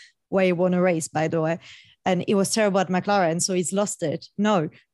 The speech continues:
we knew from the start and for two years that Daniel and the McLaren didn't work. Horrible match. Wasn't the car's fault, wasn't the driver's fault. It just, it didn't match. It doesn't mean that what he did at Red Bull wasn't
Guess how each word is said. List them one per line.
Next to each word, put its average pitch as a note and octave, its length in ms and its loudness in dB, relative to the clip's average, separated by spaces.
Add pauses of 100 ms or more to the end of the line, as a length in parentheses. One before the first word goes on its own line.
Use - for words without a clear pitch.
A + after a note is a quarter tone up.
(120)
we A3 220 2
knew A3+ 240 2
from C#4 340 0
the C4+ 80 0
start G#3 460 0 (180)
and F#3 400 0
for G3+ 180 -4
two B3+ 160 -4
years G3+ 520 2
that F3 220 0 (380)
Daniel F#3+ 580 0
and F#3 180 -2
the F#3 40 -2
McLaren F#3 640 0 (300)
didn't G3 340 0
work. D#3 320 -6 (180)
Horrible G3+ 540 0
match. A#2+ 480 -8
Wasn't F#3+ 320 0
the A3 80 0
car's A3 240 0
fault, G#3 300 -2
wasn't F#3 260 0
the F3+ 60 -4
driver's F#3 400 -2
fault. E3 260 -8
It F3+ 140 -4
just, - 340 -4
it G3+ 140 -4
didn't F#3 260 -2
match. - 220 -4 (400)
It F#3+ 160 -2
doesn't A#3+ 320 2
mean G3+ 280 2
that F3+ 300 0
what F#3 220 -2
he F#3 60 0
did F3+ 160 -2
at E3+ 180 -4
Red A#3+ 220 -2
Bull F3 160 -2
wasn't F3 360 -2